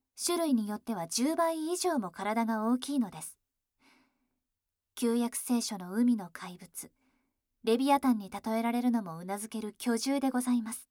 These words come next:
当然、そのような化け物に挑んで無傷というのは、虫のいい話でございましょう。ピップの代わりの人員は、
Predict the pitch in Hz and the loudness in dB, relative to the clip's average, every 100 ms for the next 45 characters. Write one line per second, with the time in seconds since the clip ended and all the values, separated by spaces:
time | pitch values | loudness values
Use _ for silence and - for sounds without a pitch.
0 | _ _ _ _ _ _ _ _ _ _ | _ _ _ _ _ _ _ _ _ _
1 | _ _ 202 202 220 226 220 - - _ | _ _ -4 -4 -4 -4 -6 -12 -20 _
2 | _ _ _ _ - 262 285 294 285 220 | _ _ _ _ 2 4 4 2 4 2
3 | 214 220 269 277 254 208 202 208 226 208 | 2 0 4 6 6 4 -2 0 0 0
4 | 180 220 247 247 - 190 - _ _ _ | -2 -2 0 -6 -8 -10 -14 _ _ _
5 | _ _ 208 185 202 226 196 180 165 _ | _ _ -10 -6 -4 -4 -6 -10 -14 _
6 | _ _ _ _ _ _ 196 - 214 226 | _ _ _ _ _ _ -4 -2 0 4
7 | 247 254 247 202 202 - 202 175 185 180 | 6 6 2 -4 -4 -4 -6 -8 -10 -10
8 | 180 - 185 - _ _ _ _ _ _ | -10 -12 -12 -18 _ _ _ _ _ _
9 | _ _ _ _ _ _ _ _ _ _ | _ _ _ _ _ _ _ _ _ _
10 | _ _ _ _ _ _ _ _ _ _ | _ _ _ _ _ _ _ _ _ _
11 | _ _ _ _ _ _ _ _ _ 302 | _ _ _ _ _ _ _ _ _ -6
12 | 311 269 214 - 220 233 233 233 - 214 | -2 -2 -2 -2 0 2 2 2 0 -2
13 | 220 226 220 226 226 | 0 0 -2 -2 -4